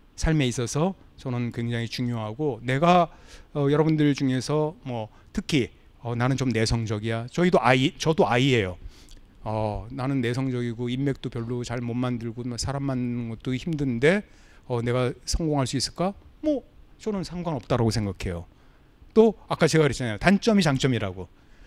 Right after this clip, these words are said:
그런 단점이 있기 때문에 오히려 저도 에스엔에스를 열심히 하게 된 거예요. 근데 내가 뭐 원래 나는 익스트로버트한 사람이야, 외향적이야. 또 그러면 그거를 활용하면 될 것 같아요. 그래서 모든 사람은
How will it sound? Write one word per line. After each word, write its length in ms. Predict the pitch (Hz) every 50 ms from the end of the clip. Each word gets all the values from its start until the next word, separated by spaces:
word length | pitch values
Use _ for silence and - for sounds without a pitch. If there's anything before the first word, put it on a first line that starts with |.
| - - - - -
그런 300 | - 196 240 262 269 240
단점이 540 | 190 156 156 170 - - 190 180 180 180
있기 180 | 170 - - 185
때문에 680 | - - 160 151 143 147 143 143 147 160 190 220 233 226 - - - - - - - - - - - - _ - - -
오히려 480 | - 131 139 143 143 143 165 208 226 226 - -
저도 280 | - - 165 147 180 180
에스엔에스를 600 | 131 123 - 160 143 139 127 - - 120 127 123
열심히 260 | 117 104 - - 123 113
하게 160 | 117 117 110
된 160 | 101 95 92
거예요. 220 | 87 85 85 85 - - - - - -
근데 200 | - 208 202 185
내가 260 | 139 147 160 160 170 170 - -
뭐 420 | 247 220 202 208 214 196 190 185 - 196
원래 300 | 160 170 185 185 175 156 - - - -
나는 220 | 175 151 147 170
익스트로버트한 840 | 196 160 - - - - 156 135 123 120 113 - - 123 113 113 110
사람이야, 520 | - - - 123 113 101 104 113 120 107 - - -
외향적이야. 480 | - 143 147 143 147 139 139 123 110 - - - - -
또 220 | 302 294 285 254 - - - -
그러면 260 | - - 247 233 165 - - - - -
그거를 460 | - 175 160 190 190 190 208 262 269
활용하면 400 | - - 269 254 220 202 202 196
될 120 | 165 113
것 140 | - - 139
같아요. 400 | - - - - - 92 85 87 - - - - - - -
그래서 380 | - 143 139 135 170 170 143 110 - - - -
모든 320 | - 165 208 226 294 285 226
사람은 500 | 185 175 165 143 147 175 196 143 101